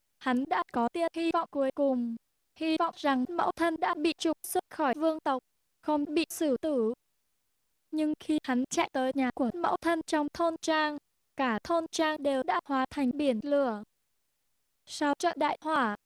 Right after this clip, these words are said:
hắn tìm được hai thi thể nám đen trong đống đổ nát,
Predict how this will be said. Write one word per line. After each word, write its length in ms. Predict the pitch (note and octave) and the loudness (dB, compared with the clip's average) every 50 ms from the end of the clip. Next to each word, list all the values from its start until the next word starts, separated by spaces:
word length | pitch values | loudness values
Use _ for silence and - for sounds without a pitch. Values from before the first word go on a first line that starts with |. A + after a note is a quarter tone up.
| _ _ _ _ _ | _ _ _ _ _
hắn 260 | - - B3+ B3 B3+ | -4 -2 0 0 0
tìm 240 | C#4 - D#4+ C#4+ C#4 C4+ | 0 0 -2 0 0 0
được 160 | C4 C4+ B3 - | -2 -2 -2 -2
hai 200 | - D#4 D4+ D4 | -2 -2 -2 -2
thi 220 | - - E4 F4 E4+ - | -2 -2 -2 -2 -2 -2
thể 200 | - D4+ B3+ G#3+ | -2 0 0 0
nám 260 | D#4 C#4+ B3+ B3 B3 B3+ | 0 0 0 0 0 0
đen 200 | - D#4+ D#4+ D#4 - | 0 0 0 -2 -2
trong 280 | - D#4 D4+ D4 C#4 | -2 -2 0 0 0
đống 240 | B3 C4+ B3+ B3+ C4+ | 0 0 0 0 0
đổ 180 | C#4+ D4 C4 A#3 F#4+ | 0 0 0 0 -2
nát, 280 | F#4 F#4 F#4 F#4+ F#4+ | -2 -2 0 0 0